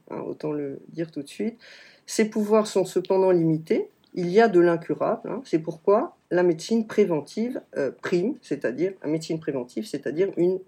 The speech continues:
politique. À la différence des stoïciens qui croiront dans le pouvoir de la raison à se corriger par une sorte de, de volontarisme, hein, euh, chez les stoïciens, Platon compte plutôt sur une organisation politique pour canaliser ou atténuer les maux mentaux.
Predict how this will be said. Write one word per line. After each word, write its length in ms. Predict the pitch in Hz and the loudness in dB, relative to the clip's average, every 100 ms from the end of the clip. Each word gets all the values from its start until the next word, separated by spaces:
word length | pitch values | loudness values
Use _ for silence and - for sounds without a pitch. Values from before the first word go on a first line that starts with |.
| _ | _
politique. 520 | 190 160 156 - - _ _ _ _ - - - - - - - | 0 0 -6 -14 -20 _ _ _ _ -20 -20 -20 -20 -20 -8 4
À 100 | 180 | 8
la 100 | 196 | 8
différence 560 | 233 - 233 240 214 | 4 2 4 4 2
des 120 | 175 | 2
stoïciens 580 | 175 - 170 160 - 277 | 0 0 -2 -2 -2 -2
qui 160 | - 165 | -2 -8
croiront 400 | - 202 202 214 | 2 4 4 2
dans 120 | 170 | 2
le 100 | 160 | 0
pouvoir 400 | 185 175 202 185 | -4 0 0 2
de 100 | 156 | 0
la 160 | 151 151 | 0 2
raison 400 | 180 175 190 - _ _ | 0 0 -2 -4 _ _
à 140 | - 156 | -4 -4
se 300 | - 151 139 | -2 -4 -2
corriger 520 | - 180 180 185 202 | 0 2 2 6 4
par 200 | 202 143 | 4 -2
une 80 | 156 | 0
sorte 260 | 196 180 | 0 0
de, 220 | 147 135 | -2 -4
de 240 | - - - - | -8 -12 -14 -10
volontarisme, 920 | 143 175 202 208 214 214 285 - 208 | 4 8 8 6 4 4 2 0 0
hein, 160 | 214 208 | 2 2
euh, 220 | 160 147 | 0 -2
chez 180 | 156 156 | -4 -8
les 80 | 151 | -8
stoïciens, 580 | - 160 160 - 240 339 - - _ _ | -4 -4 -2 -2 -2 -2 -12 -20 _ _
Platon 420 | 196 190 190 277 | 6 6 6 -2
compte 320 | - 226 226 220 | 0 2 0 -2
plutôt 360 | 180 160 240 | -8 0 0
sur 240 | 247 185 175 | 0 0 4
une 100 | 196 | 4
organisation 600 | 190 180 170 165 226 214 | 4 2 2 0 0 0
politique 500 | 160 151 - 240 - | 0 -2 -6 -10 -2
pour 240 | 208 - | -2 2
canaliser 680 | 190 185 170 156 143 190 220 | 2 4 2 0 0 0 0
ou 140 | - 196 | 2 4
atténuer 480 | 185 160 156 175 208 | 4 2 2 4 4
les 120 | 175 | 4
maux 120 | 170 | 2
mentaux. 340 | 151 139 - | 0 -2 -10